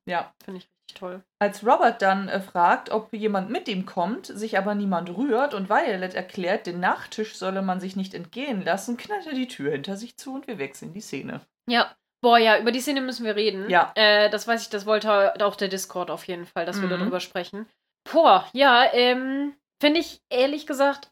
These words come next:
Speaker 2: es, ich weiß, dass Violet wieder dieser Comic Relief sein soll, ne?
Speaker 1: Ja.
Speaker 2: Ich finde das aber gar nicht witzig, ehrlich gesagt. Ich finde den Spruch echt, den hätte sie sich klemmen können. Also das
Speaker 1: Das mit
Speaker 2: war
Speaker 1: dem
Speaker 2: wirklich,
Speaker 1: Kostüm,
Speaker 2: ja,
Speaker 1: ne?
Speaker 2: das ist echt unter aller Kanone. Es gibt ja später noch mal was anderes.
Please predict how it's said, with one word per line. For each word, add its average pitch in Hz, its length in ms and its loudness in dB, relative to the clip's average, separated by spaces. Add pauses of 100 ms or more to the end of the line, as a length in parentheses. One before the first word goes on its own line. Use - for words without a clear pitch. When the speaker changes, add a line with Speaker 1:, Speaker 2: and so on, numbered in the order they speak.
Speaker 2:
es, 226 240 -4
ich 247 140 -8
weiß, 339 300 6
dass - 220 -8
Violet 294 400 2
wieder 262 200 0
dieser 233 260 -2
Comic 285 420 -4
Relief 214 280 -4
sein 156 360 -10
soll, - 240 -12
ne? 262 240 -4
Speaker 1:
Ja. 190 320 2 (360)
Speaker 2:
Ich 240 160 -4
finde 370 200 0
das 269 200 0
aber 214 160 4
gar 196 180 0
nicht 190 220 -12
witzig, - 420 -14 (100)
ehrlich 202 320 6
gesagt. 190 240 -4
Ich 202 120 -12
finde 269 220 0
den 233 140 -4
Spruch - 320 -4
echt, - 300 -4
den 220 140 -2
hätte 220 220 0
sie - 20 -10 (100)
sich - 120 -20
klemmen 202 340 -2
können. 185 260 -4
Also 190 180 -4
das 208 140 4
Speaker 1:
Das 220 40 -4
mit 220 80 8
Speaker 2:
war - 20 10
Speaker 1:
dem 202 80 4
Speaker 2:
wirklich, 208 80 2
Speaker 1:
Kostüm, 196 320 2
Speaker 2:
ja, 190 180 6
Speaker 1:
ne? 165 140 -4
Speaker 2:
das 202 180 4
ist 208 160 -8
echt 226 220 -6
unter 233 240 -2
aller 208 180 2
Kanone. 214 360 -6
Es 190 120 -8
gibt 214 160 -8
ja 202 100 2
später 214 340 -2
noch 202 200 -2
mal 196 240 0
was 190 180 -2
anderes. 214 600 -2